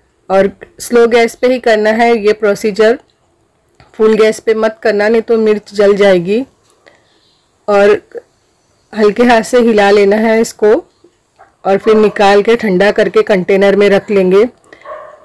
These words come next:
नमक नहीं डाला था मैंने तो नमक डालूँगी मैं आधा चम्मच। ये देखिए नमक भी अपने taste के हिसाब से डालिएगा।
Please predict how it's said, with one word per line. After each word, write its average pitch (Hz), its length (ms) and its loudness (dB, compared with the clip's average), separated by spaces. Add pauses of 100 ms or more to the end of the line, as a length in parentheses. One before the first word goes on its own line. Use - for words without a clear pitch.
(120)
नमक 226 340 0
नहीं 247 160 0
डाला 214 260 0
था 240 180 -4
मैंने 208 300 0
तो 240 140 0 (180)
नमक 214 340 0
डालूँगी 208 420 0
मैं 226 200 0
आधा 196 300 -2
चम्मच। 202 520 -2
ये 196 120 0
देखिए 196 360 0 (260)
नमक 214 280 0
भी 214 160 -2
अपने 226 260 -4
taste 196 340 -6
के 233 60 -2
हिसाब 226 300 -2
से 226 180 -2
डालिएगा। 196 500 0